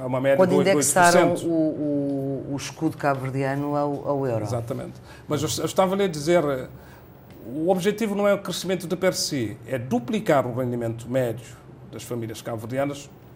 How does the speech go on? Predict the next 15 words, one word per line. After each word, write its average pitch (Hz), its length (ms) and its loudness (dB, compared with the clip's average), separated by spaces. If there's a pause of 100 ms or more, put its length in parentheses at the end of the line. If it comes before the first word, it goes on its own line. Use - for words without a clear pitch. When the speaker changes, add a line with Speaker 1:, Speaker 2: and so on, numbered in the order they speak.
(160)
Speaker 1:
num 127 160 -6
período 135 420 -2 (280)
de 147 60 -2
dez 127 280 4
anos. - 320 -12 (260)
Speaker 2:
Uhum. 117 60 -10 (160)
Speaker 1:
Para 147 120 4
isto, 147 300 2
nós 143 180 2
precisamos, - 720 -2 (460)
eh, 131 340 -2
de - 80 -14 (120)
crescer 165 580 4
a 143 80 2
médias 156 560 0